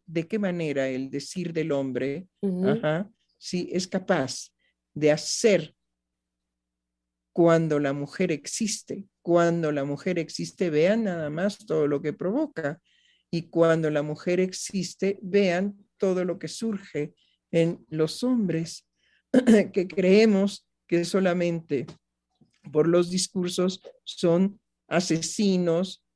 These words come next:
Speaker 1: son feminicidas, son patriarcales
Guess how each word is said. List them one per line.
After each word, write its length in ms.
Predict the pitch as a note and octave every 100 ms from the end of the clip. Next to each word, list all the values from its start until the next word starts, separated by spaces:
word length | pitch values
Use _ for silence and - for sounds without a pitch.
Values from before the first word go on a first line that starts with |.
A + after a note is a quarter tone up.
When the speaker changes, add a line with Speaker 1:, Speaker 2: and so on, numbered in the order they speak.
| _
Speaker 1:
son 400 | - - D#3 E3
feminicidas, 1300 | F#3 E3+ D#3 D#3 D#3 - - F3+ D#3+ D3 E3+ - - _ _ _
son 640 | - - E3 E3 F3+ - _ _ _ _ _
patriarcales 1120 | D#3+ E3 E3+ E3 - F3 D#3+ D3 D3+ F3+ -